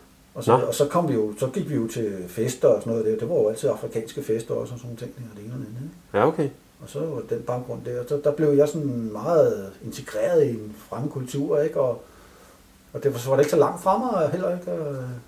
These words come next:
Speaker 2: Det kan man godt
Speaker 1: sådan
Speaker 2: misunde
Speaker 1: noget.
Speaker 2: nogle gange, når man bare kommer fra, så det er bare dansk. Altså, sådan at
Speaker 1: Ja, det
Speaker 2: det kan sgu godt være lidt, øh,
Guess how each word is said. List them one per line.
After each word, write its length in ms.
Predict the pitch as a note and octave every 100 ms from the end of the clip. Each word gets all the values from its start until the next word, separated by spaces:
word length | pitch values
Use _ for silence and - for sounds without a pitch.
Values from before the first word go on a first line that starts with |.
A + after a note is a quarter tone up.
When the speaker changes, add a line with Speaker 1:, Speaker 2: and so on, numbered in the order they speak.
| - - -
Speaker 2:
Det 60 | A2
kan 80 |
man 80 | A2+
godt 120 | A2+
Speaker 1:
sådan 80 | A2
Speaker 2:
misunde 420 | A2 C#3+ B2+ B2
Speaker 1:
noget. 20 | G#2
Speaker 2:
nogle 160 | G2+
gange, 200 | G2 F#2+ F#2+ - -
når 120 | G#2
man 260 | F#2+ F#2 F2
bare 140 | G2
kommer 320 | - G#2+ G2+
fra, 200 | F#2+ F2
så 440 | E2+ F#2+ F2+ F2 E2+ E2+ - _ _ _
det 40 | F#2
er 40 |
bare 140 | F2+ F2 -
dansk. 400 | G#2 - - - -
Altså, 140 | F2+ E2 F#2
sådan 180 | G2+ F#2+
at 260 | F2+ - - -
Speaker 1:
Ja, 100 | D3+ A3 E3+
det 240 | G#3 G#3 C#3+
Speaker 2:
det 140 | G#2
kan 140 | F#2+ G2
sgu 200 | - G2+
godt 220 | A2 A#2
være 200 | A2+ G#2+
lidt, 280 | G#2 G2 G#2
øh, 400 | G2 F#2 F#2+